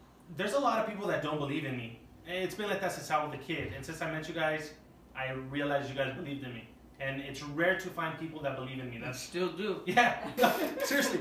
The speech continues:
Speaker 1: it's rare to find people that believe in me, and I admire what you guys do because not only do you guys believe in me, I see all the people you guys believe in, and I see people wouldn't believe in them either.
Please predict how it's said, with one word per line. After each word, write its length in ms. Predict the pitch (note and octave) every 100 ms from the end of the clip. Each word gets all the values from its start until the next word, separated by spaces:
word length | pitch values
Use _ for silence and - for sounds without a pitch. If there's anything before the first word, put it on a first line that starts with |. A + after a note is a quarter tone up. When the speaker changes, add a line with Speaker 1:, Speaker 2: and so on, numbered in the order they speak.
| -
Speaker 1:
it's 220 | E3+ D#3+ D3+
rare 320 | F3 A3 A#3+
to 100 | A3
find 240 | G#3+ G3
people 220 | F#3+ F3+
that 140 | F#3 D#3+
believe 260 | D3+ E3
in 100 | F3+
me, 180 | F3+ F3+
and 100 | D#3+
I 80 | C#3+
admire 500 | C3 C3 C#3+ F3 F#3
what 180 | E3+ -
you 60 | C#3+
guys 160 | D3+ D3
do 180 | D#3+ D#3+
because 340 | D#3+ D3+ C3 - - -
not 220 | D3 E3+ F3+
only 180 | G3
do 60 | E3+
you 40 |
guys 180 | F3 D#3+
believe 260 | D#3+ D#3 D3+
in 120 | C#3+
me, 320 | D#3+ F#3+ - - -
I 120 | C#3+
see 300 | C#3 - G#3+
all 200 | A3+ A3
the 80 | -
people 360 | - F#3+ G3+
you 60 | E3+
guys 200 | E3 E3
believe 340 | D#3+ D#3 E3+
in, 180 | A3 B3 - - - -
and 120 | C#3+
I 80 | C#3
see 300 | B2+ - G3
people 320 | - F3+ F3 D3+
wouldn't 180 | D3+ D3+
believe 280 | C#3 C3+ C#3
in 100 | C3
them 180 | B2+ -
either. 240 | - A#2+